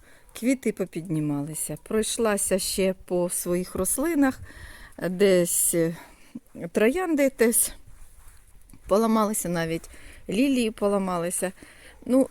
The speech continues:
і пора підв'язувати вже, е, ці кліматиси.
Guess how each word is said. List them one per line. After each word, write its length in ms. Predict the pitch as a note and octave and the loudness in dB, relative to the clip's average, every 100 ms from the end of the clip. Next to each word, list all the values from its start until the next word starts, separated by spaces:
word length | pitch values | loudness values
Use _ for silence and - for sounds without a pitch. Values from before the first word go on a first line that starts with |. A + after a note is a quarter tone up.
| - | 0
і 220 | G#3+ A3+ - - - | 0 0 -2 -16 -20
пора 280 | - F#3+ G#3 | -4 0 0
підв'язувати 880 | G#3+ F#3 F3+ G3 F#3+ F#3+ F#3 F3+ D#3+ | 0 -6 -2 0 0 0 -2 -2 -4
вже, 300 | F3 F3+ F3 - - - - - - - - - | -4 -2 -2 -4 -16 -18 -20 -20 -20 -20 -16 -12
е, 120 | - | -10
ці 380 | - - E3+ D#3+ E3 - - - - - | -6 -6 -4 -6 -8 -14 -16 -14 -14 -10
кліматиси. 720 | - G#3+ A3 F#3 D3 - C#3+ | -2 0 0 -2 -6 -6 -6